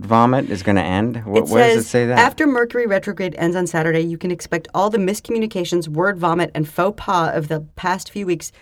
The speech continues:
Speaker 1: to finally come to an end. It's the perf time to flirt and have a little fun again.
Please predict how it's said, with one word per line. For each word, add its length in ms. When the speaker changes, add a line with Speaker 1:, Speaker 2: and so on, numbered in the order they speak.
Speaker 1:
to 120
finally 360
come 220
to 120
an 80
end. 260
It's 160
the 80
perf 280
time 340
to 100
flirt 380
and 80
have 120
a 20
little 140
fun 220
again. 360